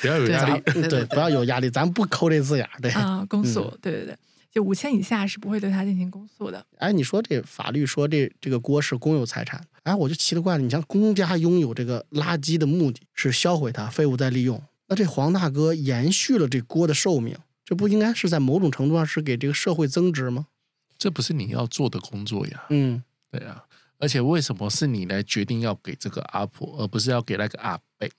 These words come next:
Speaker 1: 对不对？是要给这个婆婆，而不是给那个波波。
Speaker 3: 没有，
Speaker 1: 所以说这个事情不是你在做决定的，法律没有给你这个权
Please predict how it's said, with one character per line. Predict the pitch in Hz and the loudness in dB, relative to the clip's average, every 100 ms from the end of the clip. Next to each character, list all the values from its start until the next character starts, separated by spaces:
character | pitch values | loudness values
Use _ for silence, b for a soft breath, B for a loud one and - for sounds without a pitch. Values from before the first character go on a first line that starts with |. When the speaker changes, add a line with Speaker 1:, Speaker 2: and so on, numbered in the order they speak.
| _ | _
Speaker 1:
对 | 110 | -6
不 | 101 | -4
对？ | 117 110 | -6 -8
是 | 98 143 147 | -4 0 2
要 | 143 | 2
给 | 127 98 | -2 -4
这 | 123 | -2
个 | 117 | -2
婆 | - - 95 | -4 -6 -6
婆， | - 101 - | -6 -8 -6
而 | 107 | -6
不 | 101 104 | -4 -4
是 | 117 | -4
给 | 101 | -4
那 | 98 101 | -6 -6
个 | 95 | -10
波 | - 104 101 | -6 -4 -4
波。 | - 101 107 - _ | -2 -4 -4 -10 _
Speaker 3:
没 | - | -8
有， | 175 | -2
Speaker 1:
所 | 170 | 0
以 | |
说 | 160 | 2
这 | 160 147 | 0 0
个 | 117 | 0
事 | - | 0
情 | 135 101 | -2 -4
不 | 95 98 | -6 -2
是 | - | -2
你 | 107 87 | -2 -6
在 | - 104 | -6 -6
做 | 98 104 | -4 -6
决 | - - - | -6 -8 -8
定 | 101 - | -8 -8
的， | - - - | -16 -20 -6
法 | 92 | -2
律 | 107 123 | 0 -2
没 | 107 | -2
有 | 101 | -4
给 | 95 | -6
你 | 95 | -8
这 | 90 | -8
个 | - | -8
权 | - - | -6 -8